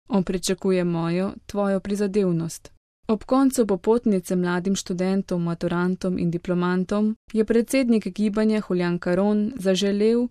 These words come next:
naj v tej izkušnji enotedenskega peš romanja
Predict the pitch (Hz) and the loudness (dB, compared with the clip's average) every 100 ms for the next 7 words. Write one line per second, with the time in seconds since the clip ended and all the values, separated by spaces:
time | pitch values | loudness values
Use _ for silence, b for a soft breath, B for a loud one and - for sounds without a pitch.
0 | _ 202 196 - 196 233 247 220 190 - | _ -2 0 0 0 2 2 0 -4 -4
1 | 202 202 - 226 254 285 - 180 180 175 | -4 -4 -2 0 0 -4 -4 -2 -2 -2
2 | 185 180 170 185 170 170 214 220 202 185 | 0 -2 -2 -4 -4 -4 -2 -2 0 0
3 | 196 214 226 240 | 2 2 0 -2